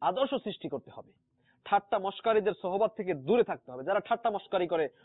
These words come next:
অট্ট হাসি যারা দেয়, এ, যারা সবসময় এই কাজের মধ্যে ব্যতিব্যস্ত থাকে,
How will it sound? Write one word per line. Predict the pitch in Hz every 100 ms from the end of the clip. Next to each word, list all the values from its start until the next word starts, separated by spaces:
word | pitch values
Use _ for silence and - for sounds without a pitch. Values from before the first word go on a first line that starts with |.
| -
অট্ট | 190 208
হাসি | 226 190 190 190 - _ 180
যারা | 175 180
দেয়, | 160 165 139 - _
এ, | - 156
যারা | 165
সবসময় | 160 247 - 233 214
এই | 214 226
কাজের | 214 214 277 359
মধ্যে | 339 311
ব্যতিব্যস্ত | 226 - 220 -
থাকে, | 165 151